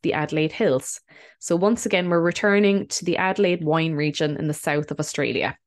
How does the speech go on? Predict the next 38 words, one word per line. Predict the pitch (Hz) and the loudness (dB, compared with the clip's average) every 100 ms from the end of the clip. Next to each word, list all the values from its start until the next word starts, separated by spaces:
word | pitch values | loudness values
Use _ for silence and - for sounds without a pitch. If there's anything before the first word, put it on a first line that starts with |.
| _ - | _ -6
It's | 160 - | -6 -2
made | 160 156 | -2 -2
from | - 156 | -2 -2
muscat | 156 240 - 220 - | 0 -2 -2 -2 0
grapes | 190 190 - | 0 0 -4
from | - 165 | -4 -4
a | |
selection | 160 175 170 - | -2 -4 -4 -4
of | 160 | -2
vineyards, | 156 175 143 160 180 | -2 0 0 0 -2
and | - 151 | -4 -4
it's | - | -6
fortified | - 202 196 - - 151 147 147 - - | 0 2 2 0 0 2 2 -2 -14 -8
with | 165 160 | -6 0
grape | 220 220 - | 2 2 0
spirit | - 139 - - - | -4 0 0 -2 -4
before | - 165 165 | -2 0 0
it | - | 2
being | 190 190 | 0 2
rested | 190 185 - 175 165 | 0 0 -4 -6 -4
in | |
barrels | 160 160 156 156 | -2 2 2 0
for | - | -6
several | 160 - 165 160 165 147 | -8 -2 -2 2 0 0
years. | 160 151 139 - - - - - | -4 -2 -2 -4 -12 -20 -20 -8
Its | - - | -6 -2
palate | - 220 226 220 | 0 2 2 2
is | 196 | 0
described | 185 - 185 175 - | -2 -2 0 0 0
on | 170 | -2
the | 165 | 0
Jeff | - 226 233 | 0 0 0
Hardy | 185 175 160 | 0 2 2
website | 165 160 165 156 - | 2 0 2 2 2
as | 160 156 | 0 0
exhibiting | 156 160 160 151 151 | -2 0 0 -2 -4
toffee | 151 220 220 220 | -2 -4 2 2
apple, | 208 208 196 190 | 2 2 2 0